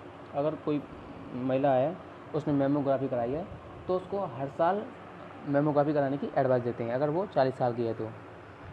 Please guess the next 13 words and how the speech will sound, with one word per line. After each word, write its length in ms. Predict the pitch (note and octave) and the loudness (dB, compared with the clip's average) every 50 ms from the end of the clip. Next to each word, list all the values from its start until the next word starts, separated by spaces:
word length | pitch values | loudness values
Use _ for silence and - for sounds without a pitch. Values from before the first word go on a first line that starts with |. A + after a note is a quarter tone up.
| - - - | -10 0 4
नेक्स्ट 200 | C#3+ F3 F3 F3 | 6 6 6 6
क्वेश्चन, 320 | F3+ F3 D#3 F3+ F#3 G3 G3 - - - - - - - | 4 2 4 4 4 2 0 -4 -10 -14 -16 -8 -4 -4
speed 360 | D3 - - - G3 G#3+ G#3 - - | -4 -2 4 8 8 8 8 8 8
of 140 | E3+ F#3 F3+ | 6 6 6
communicable 520 | - F3 D#3+ E3+ F3 F3+ E3+ F3 F3+ E3 | 6 4 6 6 6 4 4 4 4 4
disease 580 | D3 C#3 C3+ C#3+ D#3 F3+ F3 E3+ - - - - | 4 4 4 6 4 4 4 0 -8 -2 2 2
across 320 | D3+ D3 - F3 F3+ F#3 F3+ - - | 2 4 6 6 6 6 4 4 2
a 60 | D#3 C3+ B2 | 4 6 6
large 280 | C3 C#3 D#3 F3+ F3+ F#3+ F3+ - C#3+ C3 C#3 | 6 6 6 6 4 2 0 -2 0 2 2
region 260 | C#3 C3+ E3+ F3+ F3 F3 - D#3+ | 4 4 4 2 2 2 2 4
country, 360 | D3+ D3+ C#3+ E3+ F3 F#3 G3+ - - - - - - - - - - - - - - | 4 4 4 4 4 4 4 0 -4 -12 -16 -16 -16 -16 -16 -16 -16 -16 -10 -2 4
large 320 | C3 C3+ C#3+ D#3+ F3 D#3+ D3+ | 6 8 8 8 8 6 6
region, 240 | D3+ C#3 C#3 B2 | 4 6 4 2